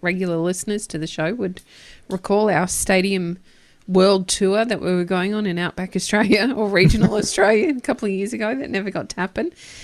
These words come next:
So twenty twenty-two for me is very much about, um, connection. And because I feel that's the one thing that we've been deprived over the last couple of years with the state of the world. So it's very much about connection. It's very much about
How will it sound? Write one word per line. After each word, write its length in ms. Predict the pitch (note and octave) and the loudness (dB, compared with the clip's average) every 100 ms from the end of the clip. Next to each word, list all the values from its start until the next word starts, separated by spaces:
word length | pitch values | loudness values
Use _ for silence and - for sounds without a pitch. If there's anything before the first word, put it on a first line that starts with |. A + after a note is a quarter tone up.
| - | -14
So 80 | - | -8
twenty 260 | G#3+ E4 G4 | -2 2 4
twenty-two 440 | - A#3 G#3 B3 | 4 2 4 0
for 160 | - G#3 | 0 0
me 200 | A3 F#3+ | 2 4
is 120 | F#3 | 2
very 180 | G3+ G3 | 2 2
much 260 | F#3 - | 0 -4
about, 380 | F#3 F#3+ E3+ D#3+ - | -4 -2 0 -2 -4
um, 260 | E3+ D#3+ | -4 -4
connection. 680 | E3 F#3+ E3+ - - C#3 E3+ - - - - - _ | -6 -4 -4 -4 -4 -4 -6 -14 -20 -20 -20 -20 _
And 520 | F3+ F3 F3 E3+ - - | 0 2 2 -2 -6 -8
because 220 | G#3+ A3+ | -2 0
I 40 | B3+ | 0
feel 180 | F#4 D4+ | 0 0
that's 200 | A#3 - | -2 0
the 80 | A3 | 2
one 180 | A3 | 2
thing 160 | G#3+ G3 | 2 0
that 80 | F3 | -2
we've 180 | F3 F3+ | -4 -4
been 140 | F3+ | -4
deprived 760 | E3 - E3+ F#3 E3+ D3 - - - | -6 -6 0 2 2 -2 -6 -10 -6
over 200 | D#3+ E3 | -6 -6
the 120 | D3+ | -8
last 240 | C#3+ D#3 | -8 -10
couple 200 | - - | -14 -12
of 140 | E3+ F3 | -10 -8
years 400 | D#3 D#3+ G#3 - - - - - | -4 -4 -6 -12 -20 -20 -20 -16
with 580 | F3+ F#3 F#3 - - - | -2 0 0 -4 -12 -4
the 100 | F3+ | -2
state 260 | - E3 | 2 2
of 80 | D#3+ | 2
the 80 | D#3+ | -2
world. 380 | D#3 D3 F#3 G3+ | -4 -2 -4 -6
So 320 | - F3 E3+ | -4 -2 0
it's 160 | - - | -2 -2
very 220 | A3+ A3+ | 4 4
much 180 | A3+ F#3 | 4 0
about 220 | F3+ - | -2 -4
connection. 460 | - E3+ - - E3 | -6 -8 -8 -10 -10
It's 100 | - | -8
very 200 | F3+ F#3 | -4 -2
much 260 | G3 - | -2 -4
about 280 | F#3 E3+ D#3+ | -2 0 -2